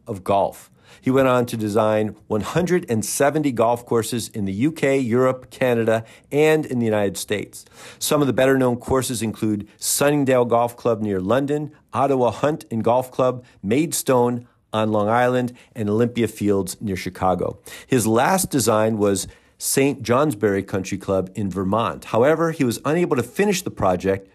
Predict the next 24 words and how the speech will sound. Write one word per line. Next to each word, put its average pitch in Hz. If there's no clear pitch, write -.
due 123
to 117
illness, 139
and 110
so 123
his 117
brother, 113
Mungo 131
Park 110
Junior, 117
completed 113
the 101
work, 104
though 113
not 151
to 156
be 143
confused 123
with 107
their 113
uncle, 123
Mungo 110
Park 101
Senior, 156